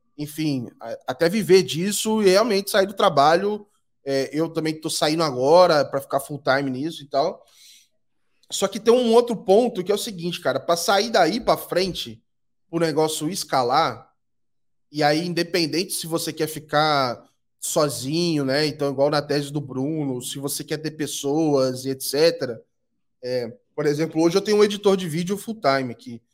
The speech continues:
É, se você, independente do que você quer fazer,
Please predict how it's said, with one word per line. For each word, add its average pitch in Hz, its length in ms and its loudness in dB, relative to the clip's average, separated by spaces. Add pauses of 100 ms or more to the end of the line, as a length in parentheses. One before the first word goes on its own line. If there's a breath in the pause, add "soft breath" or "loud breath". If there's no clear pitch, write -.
(400)
É, 131 680 0 (920)
se - 180 -10
você, 175 320 -2
independente 202 300 2
do 262 40 -10
que - 60 -6
você - 80 -4
quer 214 140 0
fazer, 156 1000 2